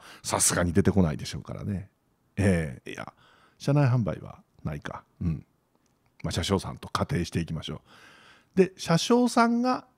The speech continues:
乗客に尋ねるんですね。運賃の支払いについて。運賃の支払いについて。つまり、切符持っていない、あるいは初乗り、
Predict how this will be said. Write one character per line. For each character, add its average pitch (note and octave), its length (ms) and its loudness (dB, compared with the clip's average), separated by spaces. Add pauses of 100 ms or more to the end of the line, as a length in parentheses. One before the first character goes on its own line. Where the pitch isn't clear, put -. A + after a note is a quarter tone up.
(320)
乗 D3 260 6
客 E3 240 2
に G3+ 120 6
尋 G2+ 220 2
ね F#2+ 100 6
る E2 100 0
ん - 20 -4
で - 80 -10
す - 80 -14
ね。 C3+ 160 -6 (1600)
運 G2 140 2
賃 E2 260 -6
の C2 80 -8
支 - 140 0
払 D#2+ 240 0
い - 20 -2
に D2 80 -4
つ - 160 -12
い - 60 -10
て。 - 200 -12 (1080)
運 F3+ 260 6 (100)
賃 E2 320 0
の G#2 120 4
支 - 180 -2
払 F2+ 380 2
い D#2+ 40 -2
に E2 160 -2
つ - 240 -12
い - 80 -10
て。 - 300 -14 (2250)
つ - 160 -4
ま D#3+ 160 6
り、 E2 240 -2 (480)
切 B2+ 180 0 (140)
符 E3+ 120 0
持 F#2 160 8
っ - 60 -2 (200)
て A2 100 6
い B2 140 6
な B2+ 160 4
い、 - 100 -8 (720)
あ G#2 100 4
る C3 80 8
い A2 100 6
は C#2 260 -6 (480)
初 - 360 0
乗 B2+ 160 8
り、 A2+ 200 0